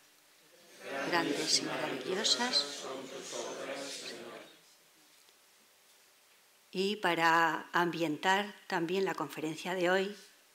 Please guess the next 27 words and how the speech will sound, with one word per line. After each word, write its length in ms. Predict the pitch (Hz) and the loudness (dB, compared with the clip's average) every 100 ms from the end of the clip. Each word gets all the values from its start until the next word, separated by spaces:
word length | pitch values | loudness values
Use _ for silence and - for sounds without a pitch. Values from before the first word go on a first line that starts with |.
| _ _ _ _ _ _ _ _ _ _ - | _ _ _ _ _ _ _ _ _ _ -4
escarbando 800 | 165 - 156 165 220 214 196 202 | 2 6 6 8 8 8 2 2
en 80 | 185 | 2
las 180 | 156 170 | 2 0
obras 240 | 170 175 | -2 0
de 80 | 175 | 0
San 220 | 180 151 | 2 0
Francisco 600 | - 147 - 160 - 165 | -2 -6 -6 -4 -2 -2
aprecia 520 | 156 151 160 160 170 | -2 -2 -6 -4 -4
una 180 | 156 147 | 0 -2
oración 640 | 139 131 - 180 165 175 - - - _ _ _ _ _ _ _ - | -2 -4 2 4 4 -2 -14 -20 -20 _ _ _ _ _ _ _ -6
que 260 | 160 160 | 0 0
la 120 | 151 | 4
vamos 320 | 156 170 170 170 | 2 2 2 2
a 380 | 156 143 135 - - _ | 2 -2 -4 -12 -20 _
leer 560 | - 151 180 190 190 190 - _ | -4 2 2 2 -4 -8 -20 _
y 140 | 165 156 | -8 -4
la 100 | 156 | 0
vamos 400 | 165 170 165 - | 2 2 -2 -2
a 120 | 165 165 | 0 0
ir 240 | 180 - - | -2 -8 -8
interiorizando 1040 | 175 170 165 196 185 - 170 170 170 202 - - - - - | -6 -4 -2 -4 -4 0 0 0 -6 -10 -16 -20 -20 -20 -6
en 180 | 170 165 | -2 0
el 80 | 160 | 2
silencio 500 | - 160 160 - 165 | 2 0 -2 -4 -4
de 60 | |
este 200 | 151 - | -2 -2
minuto. 360 | 147 147 135 | -2 -2 -4